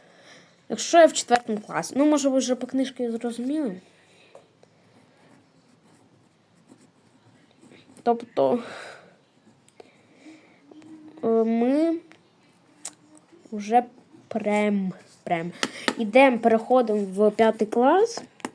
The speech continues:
уже осінню. Чи літо? <laughs> Це просто треш. Тут, ну,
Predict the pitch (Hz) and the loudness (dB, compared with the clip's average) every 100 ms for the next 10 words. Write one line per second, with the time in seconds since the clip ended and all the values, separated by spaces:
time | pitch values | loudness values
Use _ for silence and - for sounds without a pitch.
0 | _ - - - 269 226 214 233 233 240 | _ -16 -14 -10 -4 -4 2 4 4 2
1 | 240 - - 240 240 233 269 262 277 - | -6 -6 -4 -2 -2 -4 -6 -8 -10 -16
2 | - - - - - - - - - - | -20 -20 -18 -18 -18 -20 -20 -20 -20 -20
3 | - - - - - - - 190 190 226 | -20 -20 -16 -10 -10 -8 -6 -2 0 6
4 | 262 269 277 285 247 214 185 - - _ | 8 10 10 8 6 2 -6 -16 -20 _
5 | - - - 294 381 494 - - 220 196 | -20 -20 -8 -2 4 4 4 0 2 2
6 | 190 - - - - 302 277 311 320 | 2 -8 -20 -16 -4 -4 -2 -2 -2